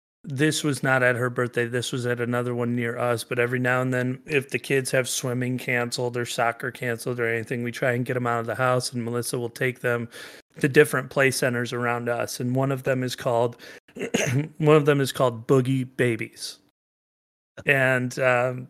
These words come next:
there, there's a little bit of backstory here that I'll, I'll keep it brief. But J J and I, when we get playing around, he'll tell me he's some sort of animal. And so, I, or he'll say,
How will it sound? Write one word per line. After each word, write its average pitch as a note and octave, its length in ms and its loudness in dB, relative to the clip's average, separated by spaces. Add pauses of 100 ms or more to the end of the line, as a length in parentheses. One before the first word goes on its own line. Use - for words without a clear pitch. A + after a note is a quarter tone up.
there, C3+ 220 4
there's C#3 280 2
a D3 80 2
little E3 260 6
bit E3 140 6
of D3 120 4
backstory C3 840 4
here B2 320 2
that A#2 180 2
I'll, A#2 160 4
I'll A#2 200 0
keep C3+ 260 -6
it B2+ 160 -8
brief. C3 400 0
But B2 220 -2 (760)
J D#3 260 6
J D3 240 4
and C3+ 100 0
I, C3 120 2
when C3 200 -2
we C3+ 120 -2
get D3+ 260 -2
playing C#3 360 -2
around, A#2+ 720 0 (720)
he'll D#3+ 260 6
tell C#3 240 4
me C3 160 0
he's C3 240 0
some C3 280 0
sort A#2+ 280 0
of A2 120 -4
animal. A#2+ 640 0 (580)
And B2 260 0
so, A#2+ 340 2
I, C#3 340 -2
or C#3+ 240 6
he'll C3 300 4
say, C3 360 2